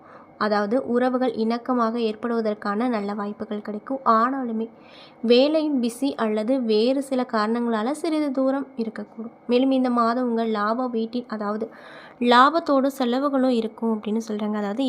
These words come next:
எந்த அளவுக்கு லாபம் உங்களுக்கு வருதோ அந்த அளவுக்கு செலவுகளும் உங்களுக்கு இருந்து கொண்டே இருக்கும் அப்படின்னு சொல்லப்படுதுங்க. மேலும் உங்களுடைய கடின உழைப்புக்கு ஏற்ற பலன்கள் கிடைக்காத பொழுதில் இப்போ அந்த விஷயங்கள் அனைத்தும் நடக்கும் அப்படின்னு சொல்றாங்க.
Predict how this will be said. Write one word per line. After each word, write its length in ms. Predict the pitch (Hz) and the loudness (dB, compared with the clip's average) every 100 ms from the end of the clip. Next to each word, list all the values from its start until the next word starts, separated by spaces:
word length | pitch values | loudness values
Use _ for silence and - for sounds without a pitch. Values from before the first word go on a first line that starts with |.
| 233 | 2
எந்த 120 | 277 302 | 2 0
அளவுக்கு 260 | 277 294 269 220 | -2 0 0 2
லாபம் 320 | 226 269 302 | 2 2 0
உங்களுக்கு 300 | 269 247 226 | -2 -2 -2
வருதோ 240 | 214 208 254 - 214 | -2 0 0 0 0
அந்த 180 | 247 294 | 0 0
அளவுக்கு 360 | 269 240 269 269 | -2 -2 -4 -6
செலவுகளும் 500 | 226 220 247 254 262 247 | -4 -2 -2 -2 -2 -2
உங்களுக்கு 280 | 226 226 233 | -4 -4 -6
இருந்து 260 | 220 233 | -4 -6
கொண்டே 280 | 226 214 226 220 | -6 -4 -4 -4
இருக்கும் 300 | 208 - 214 | -6 -6 -8
அப்படின்னு 380 | 208 202 214 226 | -8 -10 -8 -8
சொல்லப்படுதுங்க. 580 | 220 220 208 214 208 220 - - - - - | -12 -12 -10 -8 -8 -10 -14 -20 -20 -12 -2
மேலும் 280 | 294 311 311 | 0 2 2
உங்களுடைய 380 | 294 277 269 277 | 2 2 0 2
கடின 400 | 254 254 277 254 | 0 2 0 2
உழைப்புக்கு 440 | 240 254 262 - 254 226 | 0 0 -2 -2 0 0
ஏற்ற 260 | 233 285 277 | 0 -6 -2
பலன்கள் 460 | 220 220 240 254 254 | -2 0 0 0 -2
கிடைக்காத 580 | 214 226 247 233 220 226 226 | -4 -4 -2 -2 0 -2 -4
பொழுதில் 420 | 208 202 233 285 247 | -4 -2 -4 -2 -4
இப்போ 220 | 269 - 330 | -4 2 2
அந்த 180 | 262 233 | 2 0
விஷயங்கள் 460 | 226 226 226 220 208 | -2 -4 -4 -4 -4
அனைத்தும் 400 | 208 214 240 214 | -6 -6 -6 -6
நடக்கும் 400 | 208 208 - 220 | -6 -8 -6 -6
அப்படின்னு 300 | 208 202 233 247 | -6 -6 -6 -8
சொல்றாங்க. 400 | 220 202 202 220 | -12 -12 -12 -12